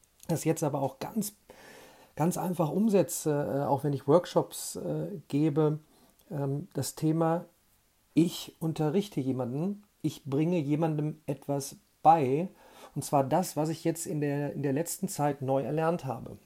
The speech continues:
Wo ist die Magie? Schaut ganz kurz nach, gebt einfach irgendwo im Internet ein, Lernpyramide, und dann seht ihr,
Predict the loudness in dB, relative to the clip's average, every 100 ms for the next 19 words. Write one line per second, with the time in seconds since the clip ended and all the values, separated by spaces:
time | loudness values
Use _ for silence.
0 | _ _ _ _ -16 -8 6 12 12 12
1 | 2 2 0 -2 2 2 2 -8 -20 -20
2 | -20 -20 -20 -20 -20 -4 10 10 10 4
3 | 2 4 2 4 6 8 8 6 0 2
4 | 2 2 2 2 2 2 2 2 0 0
5 | -2 0 0 0 0 2 4 2 2 0
6 | 0 2 2 4 4 4 -4 -18 _ _
7 | _ _ _ _ -4 2 2 6 4 6
8 | 6 6 4